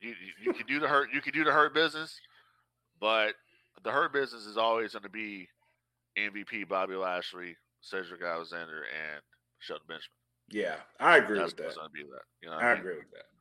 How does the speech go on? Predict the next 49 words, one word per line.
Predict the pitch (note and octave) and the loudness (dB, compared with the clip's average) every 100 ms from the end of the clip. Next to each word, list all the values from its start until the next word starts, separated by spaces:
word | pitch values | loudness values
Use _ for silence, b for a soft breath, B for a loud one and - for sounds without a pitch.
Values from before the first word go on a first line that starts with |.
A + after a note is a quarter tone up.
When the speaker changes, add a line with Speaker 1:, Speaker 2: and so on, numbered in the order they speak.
| _ _ _ | _ _ _
Speaker 1:
So | - | -6
if | E2+ | -4
you | G#2+ | 0
wanna | G2+ | 0
do | G#2 | -2
something, | - F2 E2+ | -4 -6 -6
you | F2+ | -14
s-, | - E2+ | -14 -10
do | F#2+ F2+ | -8 -8
a, | - | -10
do | G2+ | -10
a | F#2 | -8
fresh | - F#2+ F#2 | -2 0 0
concept. | G#2 G2 E2+ | -2 -2 2
But | F#2+ D3 | 4 6
I | |
think | D#3 C3+ A2+ | 6 4 4
what | A2+ | -2
they | |
need | A2+ D#3 | 0 -2
to | D#3 | -4
do | F#2+ F#2 F#2 b b b b - | -4 -4 -6 b b b b -4
is | G2+ | -4
if | G2+ | 0
they | G#2+ | 0
bring | G#2 C#3 | 4 2
Carmelo | B2+ A#2 A2 A2+ | 4 2 4 4
Hayes | G#2+ A#2+ A#2 | 4 2 0
up | G#2 | -4
to | - | -8
the | F2+ | -6
main | F#2 F2+ | -2 0
roster, | F#2+ G#2+ - F2 | 2 0 -2 -4
they | F#2+ | -6
need | F#2+ | -6
to | E2 | -10
bring | F2 G2 F2 | -8 -6 -4
his | F2+ E2 - - | -6 -6 -10 -10
dude | F2+ F#2 | -8 -6
that | E2+ | -6
he | F2+ | 0
already | F2+ F2 F2 | 0 0 -2
has | F#2+ F2+ F2 | -2 -2 -4
with | E2 | -10
him | E2+ | -8
in | E2 D#2+ | -6 -6
N | |
X | D#2+ - | -8 -10
T | F#2+ D#2+ | -8 -10